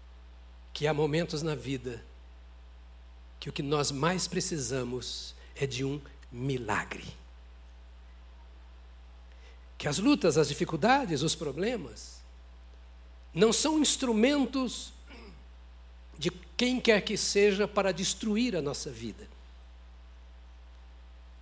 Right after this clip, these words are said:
para nos jogar para baixo, para nos fazer vivermos com um fardo sobre os nossos ombros.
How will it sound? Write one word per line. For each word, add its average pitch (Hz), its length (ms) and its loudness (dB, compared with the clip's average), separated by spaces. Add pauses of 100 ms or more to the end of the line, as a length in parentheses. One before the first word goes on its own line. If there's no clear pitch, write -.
(120)
para 175 160 4
nos 202 140 0
jogar 202 260 4
para 202 160 0
baixo, 180 640 2
para 131 120 -6
nos 151 220 0
fazer 180 580 2
vivermos 175 840 0 (280)
com 170 440 2
um 185 160 2
fardo 180 800 2
sobre 139 260 -2
os 127 120 -6
nossos 127 440 -8
ombros. - 560 -12